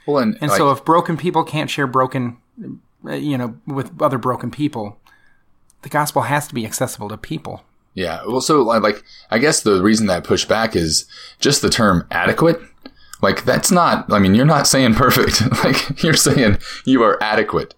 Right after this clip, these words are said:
Speaker 1: to share the gospel, you know? And, and so if you say you're inadequate, I mean, I'm not even at this lowest bar that you've set, you know, and, and all of us aren't that low, you know? At least that's, that's the way that I,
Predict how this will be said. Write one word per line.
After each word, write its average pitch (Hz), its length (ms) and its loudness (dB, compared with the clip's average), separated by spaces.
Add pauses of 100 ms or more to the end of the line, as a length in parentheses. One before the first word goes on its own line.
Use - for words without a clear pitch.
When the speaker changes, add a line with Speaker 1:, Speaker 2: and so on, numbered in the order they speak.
(120)
Speaker 1:
to 101 120 -2
share 90 240 2
the 82 80 -2
gospel, - 580 -4
you 95 120 -2
know? 85 200 0
And, 92 320 -2 (400)
and 104 220 2
so 98 340 4 (240)
if 110 240 -4
you 104 80 4
say 156 160 2
you're 117 200 4
inadequate, 85 720 -2 (220)
I 92 60 -4
mean, 95 180 -2 (120)
I'm 143 160 0
not 127 140 2
even 90 160 0
at 87 100 -6
this - 180 -4
lowest 135 420 2
bar - 380 -6
that 98 140 -6
you've 82 160 -10
set, - 360 -6
you 98 80 -2
know, 85 220 -2
and, 87 340 -2 (280)
and 98 100 -4
all 151 260 2
of 117 60 2
us 85 180 0
aren't 80 240 -2
that - 280 -4
low, 101 320 -6 (100)
you 107 140 2
know? 90 280 0
At 110 120 0
least 123 180 2
that's, 110 240 0
that's 107 260 0
the 107 60 2
way 95 100 4
that 85 120 2
I, 82 280 2